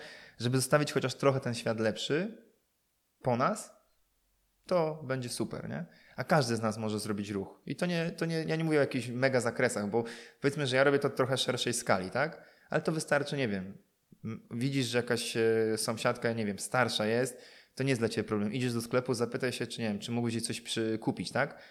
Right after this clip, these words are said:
Nie na zasadzie, że ty jej kupujesz, tylko po prostu pomóc, bo wiesz, nie wiem, jest zima, że ona może nie wyjść. Taki mały gest, tak? Podwieźć kogoś, no cokolwiek, tak? Uśmiechnąć się, powiedzieć: "Dzień dobry". No to są takie elementarne rzeczy, a w naszym świecie często o tym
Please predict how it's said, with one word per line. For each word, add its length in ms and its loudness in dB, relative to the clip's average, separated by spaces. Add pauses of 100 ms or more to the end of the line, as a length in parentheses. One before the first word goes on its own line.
(100)
Nie 120 0
na 120 4
zasadzie, 200 -2
że 60 -6
ty 140 2
jej 100 4
kupujesz, 400 -6
tylko 200 -6
po 40 -16
prostu 220 -4
pomóc, 380 0
bo 120 2
wiesz, 200 2
nie 100 0
wiem, 140 0
jest 160 -2
zima, 280 0
że 120 0
ona 140 2
może 220 0
nie 160 2
wyjść. 260 2 (280)
Taki 200 0
mały 220 2
gest, 280 4
tak? 280 -2 (640)
Podwieźć 400 4
kogoś, 380 -2
no 300 -6
cokolwiek, 520 0
tak? 340 -4 (200)
Uśmiechnąć 580 -2
się, 100 -4
powiedzieć: 340 -2
"Dzień 140 -2
dobry". 300 4
No 100 -4
to 120 -6
są 160 -6
takie 340 0 (420)
elementarne 680 6
rzeczy, 260 2
a 120 0
w 100 -4
naszym 360 -2
świecie 320 -4
często 580 0
o 80 0
tym 440 -4